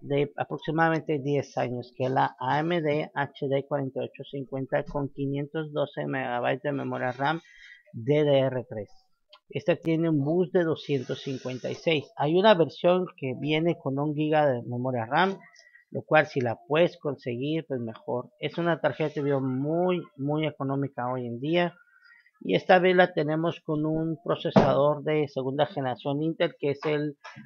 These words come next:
Core i cinco dos mil cuatrocientos Sandy Bridge. Lo tenemos, esta computadora la tenemos con ocho gigabytes de memoria ram D D R tres.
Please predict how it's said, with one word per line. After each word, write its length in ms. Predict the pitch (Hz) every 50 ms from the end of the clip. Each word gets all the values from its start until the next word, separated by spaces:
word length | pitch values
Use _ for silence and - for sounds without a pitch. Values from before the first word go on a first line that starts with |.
| - _
Core 240 | - 160 156 160
i 20 | 156
cinco 400 | - - 175 170 165 - 170 160
dos 140 | 143 143 131
mil 180 | 139 143 131
cuatrocientos 800 | - 160 151 - 135 131 - - 156 151 143 143 151 151 - -
Sandy 320 | - 156 151 147 135 135
Bridge. 500 | 110 113 113 110 104 - _ _ - - _ _ _ _ _ _ _ - - - _ -
Lo 200 | - 135 131 -
tenemos, 380 | - 123 120 127 127 131 135
esta 180 | - - 160 139
computadora 400 | 147 139 139 - 139 135 143 143
la 40 | 139
tenemos 240 | - 139 139 135 -
con 200 | - 143 131 135
ocho 120 | 139 - -
gigabytes 400 | - 147 143 135 127 131 135 131
de 120 | 135 143 131
memoria 260 | 131 131 127 131 127
ram 180 | 123 127 131
D 100 | 123 127
D 80 | 127 123
R 120 | 120 110 113 -
tres. 340 | - 165 185 208 - 214 -